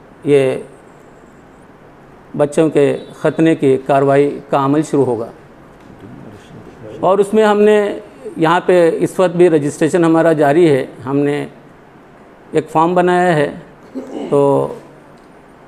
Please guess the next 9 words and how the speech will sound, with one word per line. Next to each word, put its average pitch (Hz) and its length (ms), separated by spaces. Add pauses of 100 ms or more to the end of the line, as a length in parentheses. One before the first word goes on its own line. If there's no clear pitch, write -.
(380)
अ, - 60 (420)
उस, 185 220
वो 175 100
फॉर्म 180 280
पुर 190 180
करके 151 420 (240)
जो, 160 460
जो 151 140
हजरात, 139 500